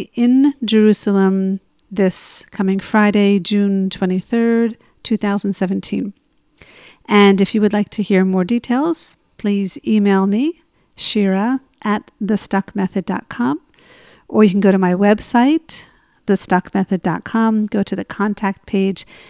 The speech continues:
and send me an email, and I will happily share more details with you. I would love to meet you. So if you are in Israel or traveling through Israel currently,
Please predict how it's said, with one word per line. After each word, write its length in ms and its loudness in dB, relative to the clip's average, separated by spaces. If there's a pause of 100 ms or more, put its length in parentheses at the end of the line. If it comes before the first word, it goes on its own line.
(120)
and 520 2
send 200 2
me 120 4
an 120 -2
email, 380 2 (840)
and 160 6
I 100 6
will 200 4
happily 420 0
share 800 2
more 300 2
details 580 -2
with 240 -4
you. 280 -4 (320)
I 100 0
would 300 0
love 840 2 (420)
to 100 -2
meet 320 0
you. 280 -4 (920)
So 640 4
if 240 -2
you 160 0
are 140 0
in 200 -6
Israel 580 -4 (640)
or 200 2
traveling 720 2 (160)
through 260 0
Israel 520 2 (160)
currently, 640 0